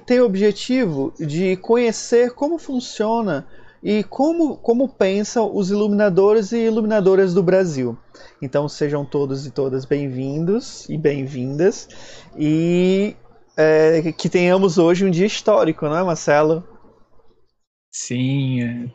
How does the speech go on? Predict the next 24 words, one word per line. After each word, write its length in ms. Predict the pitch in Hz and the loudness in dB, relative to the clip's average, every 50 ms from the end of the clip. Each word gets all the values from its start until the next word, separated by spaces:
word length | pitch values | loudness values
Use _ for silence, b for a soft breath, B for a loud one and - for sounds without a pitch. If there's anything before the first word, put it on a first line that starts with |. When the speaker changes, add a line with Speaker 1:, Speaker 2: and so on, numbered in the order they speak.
| B B B B - | B B B B -4
Speaker 2:
De 80 | - | -4
acordo 320 | 220 202 - 180 180 175 170 | -2 0 0 2 2 2 2
com 120 | - 185 | 2 2
o 40 | 170 | 2
Ivo 160 | 175 160 160 | 2 2 2
Godóis, 460 | 151 147 131 127 131 131 139 151 147 - | 2 2 0 2 2 2 2 2 0 0
que 80 | - | -4
está 220 | - - - - 143 | -6 -4 -2 -4 -4
aqui 240 | - - - 160 | -2 -2 -2 -2
com 100 | 143 - | 0 2
a 80 | 151 143 | 0 0
gente 420 | 135 131 131 143 147 156 143 - | 2 2 2 2 2 2 0 0
também, 400 | - - 151 143 139 143 147 160 | -2 -2 0 2 2 2 2 2
ele 120 | 160 147 139 | 2 2 2
tá 120 | - 151 | 0 0
no 120 | 151 143 127 | 0 0 -2
chat 420 | - - 156 143 139 151 - 151 | -2 -2 -2 0 -2 0 -2 -4
aqui 120 | 139 - | -4 -6
falando 360 | 143 - - 139 147 151 156 143 | -6 -2 0 2 2 4 4 4
boa 240 | 139 160 160 147 | 4 4 4 4
noite, 520 | 139 135 143 151 175 175 165 131 - - 156 | 2 2 4 4 4 2 2 0 -2 0 0
eu 80 | 147 143 | 0 0
não 120 | 156 160 | 0 0
perderia 920 | 156 - 160 160 156 160 151 151 147 156 170 180 185 180 170 165 143 127 | 0 0 0 2 2 2 2 4 4 2 2 4 4 4 2 2 0 -2